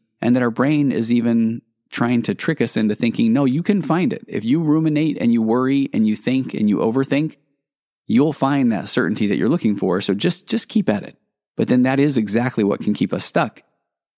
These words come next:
And I often say that it's that concept of we want certainty,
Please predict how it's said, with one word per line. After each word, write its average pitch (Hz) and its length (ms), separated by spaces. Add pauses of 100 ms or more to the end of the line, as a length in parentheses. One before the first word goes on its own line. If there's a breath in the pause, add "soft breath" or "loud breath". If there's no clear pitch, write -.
(120)
And 107 300
I 110 180
often 110 240
say 107 220
that 104 220
it's 101 240 (180)
that - 220
concept 139 500
of 98 260
we 113 200
want 110 500 (140)
certainty, 110 720